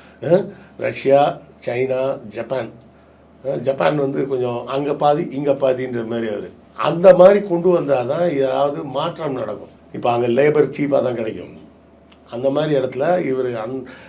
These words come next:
பொருளாதாரத்தை நோக்கி இவரு, அஹ், இராணுவத்தை மட்டுமே யோசிச்சுட்டு இருந்தாருன்னா கஷ்டம்.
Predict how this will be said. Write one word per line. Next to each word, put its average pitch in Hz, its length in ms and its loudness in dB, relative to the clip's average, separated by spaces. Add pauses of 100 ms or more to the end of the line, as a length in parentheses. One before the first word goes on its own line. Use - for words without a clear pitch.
(160)
பொருளாதாரத்தை 175 760 6
நோக்கி 151 360 0
இவரு, 123 720 0 (180)
அஹ், 98 260 -8
இராணுவத்தை 151 520 0
மட்டுமே 147 340 0
யோசிச்சுட்டு 147 400 0
இருந்தாருன்னா 127 420 -4
கஷ்டம். 127 340 -10